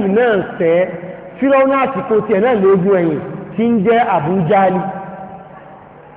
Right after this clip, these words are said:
Apá kan bá sọ báwọn. Apá kan ní, no. In tó jú ọ sọ bẹ́ẹ̀ ni wípé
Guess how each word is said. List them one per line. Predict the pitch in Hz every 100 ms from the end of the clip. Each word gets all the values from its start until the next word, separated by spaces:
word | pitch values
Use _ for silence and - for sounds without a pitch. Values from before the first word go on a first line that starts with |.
| - - - - - -
Apá | - 190
kan | 190
bá | 165
sọ | 156
báwọn. | 147 139 - - - - - - - - - - - - - - -
Apá | - 226
kan | 190 190
ní, | 196 190
no. | 185 165 - - - - - - - - - -
In | - 254
tó | 285
jú | 269
ọ | 277
sọ | 269 233
bẹ́ẹ̀ | 262
ni | 196
wípé | 202 214 220